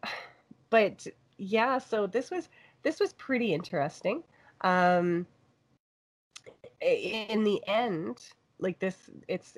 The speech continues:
it's an excellent tweet thread. I recommend anyone go see it. That was at C B C. Um, it's also finished off by Carolyn Dunn,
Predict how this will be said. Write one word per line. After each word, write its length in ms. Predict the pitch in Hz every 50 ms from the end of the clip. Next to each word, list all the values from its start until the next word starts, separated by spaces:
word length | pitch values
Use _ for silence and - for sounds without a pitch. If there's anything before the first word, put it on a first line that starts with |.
| -
it's 200 | - 170 - -
an 80 | - -
excellent 400 | - 196 214 - - 226 190 -
tweet 260 | - - - 180 - -
thread. 220 | - 175 170 165
I 100 | 160 156
recommend 640 | 151 160 170 - - 160 160 156 151 151 160 - - - - - _ -
anyone 420 | - 160 170 170 170 165 165 160
go 340 | 156 - 151 143 143 147 156 - _ _ - - _ _ _
see 380 | - - - - - 190 190
it. 140 | 202 214 - -
That 180 | 160 - -
was 120 | 165 165 -
at 220 | 143 135 - -
C 340 | - - - - - 185 165
B 120 | 147 151
C. 200 | 151 - - 151 151 143 139 139 151 185 233 254 285 - _ - - - - - -
Um, 260 | 160 165 160 156 143
it's 220 | - - 175 - 190
also 320 | 180 175 175 - - 175
finished 420 | - - 175 165 165 160 - -
off 320 | 156 143 151 202 208 - _
by 200 | 170 156 151 147
Carolyn 500 | - - - 151 151 143 147 147 147 143
Dunn, 340 | 139 135 139 185 226 269